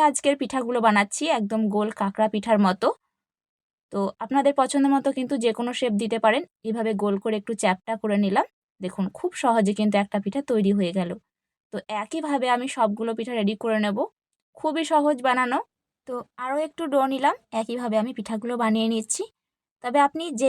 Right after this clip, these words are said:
আকারে বানান না কেন, সেক্ষেত্রে কিন্তু চারিদিকটা অর্থাৎ ধারগুলো একদম মসৃণ হতে হবে। তো দেখুন, এক এক করে আমি সমস্ত পিঠাগুলো বানিয়ে নিয়েছি। এক বাটি সুজি দিয়ে কিন্তু অনেকগুলোই পিঠা তৈরি হয়েছে। এটা পুরো পরিবারের জন্য যথেষ্ট। তো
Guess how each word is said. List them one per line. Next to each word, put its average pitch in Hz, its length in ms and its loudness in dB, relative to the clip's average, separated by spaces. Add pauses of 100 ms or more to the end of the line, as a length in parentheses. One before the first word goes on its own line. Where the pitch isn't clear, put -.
আকারে 277 340 4
বানান 240 340 2
না 262 60 0
কেন, 226 240 2 (260)
সেক্ষেত্রে 254 440 -4 (100)
কিন্তু 233 240 -2 (200)
চারিদিকটা 269 560 0 (140)
অর্থাৎ 226 260 -2 (120)
ধারগুলো 214 400 -2
একদম 226 360 -2
মসৃণ 247 420 -4
হতে 196 160 -2
হবে। 185 260 0 (460)
তো 220 60 -6
দেখুন, 196 300 0 (160)
এক 196 200 -4
এক 247 120 -8
করে 240 220 -2
আমি 220 180 2 (140)
সমস্ত 226 300 -2 (100)
পিঠাগুলো 208 420 -2
বানিয়ে 185 320 0
নিয়েছি। 185 420 -4 (640)
এক 226 200 -2
বাটি 269 260 0
সুজি 247 360 -6
দিয়ে 240 180 -2 (120)
কিন্তু 226 260 0 (420)
অনেকগুলোই 226 540 -2
পিঠা 240 200 -6 (120)
তৈরি 214 200 2
হয়েছে। 214 380 0 (180)
এটা 226 220 -4
পুরো 240 160 -6 (120)
পরিবারের 220 420 2
জন্য 226 260 -2
যথেষ্ট। 208 520 -4 (300)
তো 226 60 -14